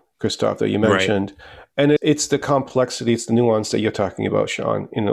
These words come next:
Speaker 1: in, in terms of identity. It's that idea that a belief becomes axiomatic in society, as though, as if it were objective,
Speaker 2: Mm-hmm.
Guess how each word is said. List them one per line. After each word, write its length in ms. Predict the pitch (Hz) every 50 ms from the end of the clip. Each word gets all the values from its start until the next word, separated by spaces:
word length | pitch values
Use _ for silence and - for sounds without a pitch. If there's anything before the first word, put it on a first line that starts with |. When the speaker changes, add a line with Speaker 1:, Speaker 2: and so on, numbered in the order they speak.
| - -
Speaker 1:
in, 200 | - 113 104 - -
in 160 | - 110 104 101
terms 280 | - 110 107 110 110 107
of 100 | 101 101
identity. 640 | 101 101 98 107 101 104 - 104 101 101 101 - - - - - - - 131 -
It's 500 | - 151 147 151 147 147 - - - -
that 240 | - 151 151 151 143
idea 480 | 143 143 139 120 139 147 156 156 151
that 460 | 143 120 139 127 123 123 127 127 - - - - -
a 80 | 135
belief 480 | 123 113 135 127 123 127 143 147 147 -
becomes 320 | 135 127 - 127 117 -
axiomatic 680 | 117 113 107 - - - 107 104 104 101 98 98 101 -
in 80 | 101 98
society, 600 | - - - - - 107 104 101 - - - - - - - _ -
as 280 | - 127 110 107 107 110
though, 320 | 117 131 135 127 - - -
as 260 | 131 135 139 123 131
if 280 | 170 185 185 185 -
it 200 | 120 151 147 -
were 580 | 135 131 117 120 135 156 170 175 165 156 143 -
objective, 800 | - - 113 113 - - 107 90 - - - 101 95 90 - - -
Speaker 2:
Mm-hmm. 380 | - 92 85 78 87 92 95